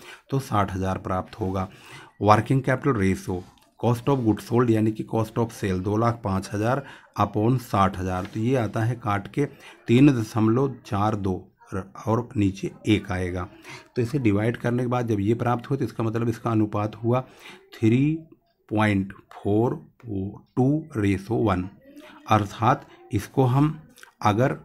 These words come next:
टाइम्स में बनाएं तो ये हो जाएगा थ्री पॉइंट फोर टू टाइम्स। अगर अनुपात में लिखेंगे तो चार, यहाँ पर लिखा हुआ है जो अनुपात वाला अगर सिचुएशन आता है तो यहाँ वन ज़रूर लगाएंगे, तीन दशमलव चार दो अनुपात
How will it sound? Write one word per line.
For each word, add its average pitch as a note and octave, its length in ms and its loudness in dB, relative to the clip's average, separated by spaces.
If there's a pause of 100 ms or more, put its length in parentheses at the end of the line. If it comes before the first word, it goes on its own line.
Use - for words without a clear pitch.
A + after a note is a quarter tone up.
(140)
टाइम्स A2 420 4
में B2 120 0
बनाएं C3 360 0
तो C#3 140 -4
ये A2+ 140 4
हो A2+ 160 2
जाएगा A2 240 2
थ्री A2+ 380 0 (120)
पॉइंट B2 480 0 (300)
फोर G#2+ 360 2
टू C#3 100 0 (120)
टाइम्स। F#2 400 0 (140)
अगर A2+ 200 0
अनुपात G#2 440 0
में B2+ 120 -2
लिखेंगे C#3 420 4 (480)
तो D#3+ 120 2
चार, A#2+ 580 0 (380)
यहाँ G#2 260 2
पर B2 100 0
लिखा A#2 220 0
हुआ A#2+ 220 4
है C3 100 0
जो C#3 120 0 (260)
अनुपात A2+ 420 2
वाला B2+ 200 0
अगर C3 140 0
सिचुएशन B2+ 480 -4
आता C3 200 -2
है C#3 100 0
तो C3 100 -4
यहाँ B2 200 0 (100)
वन B2 280 2
ज़रूर G#2 320 2
लगाएंगे, F#2 500 -4 (540)
तीन C#3+ 320 4
दशमलव A#2 600 -2
चार G#2 300 -4
दो G#2+ 420 -6
अनुपात G2+ 640 -4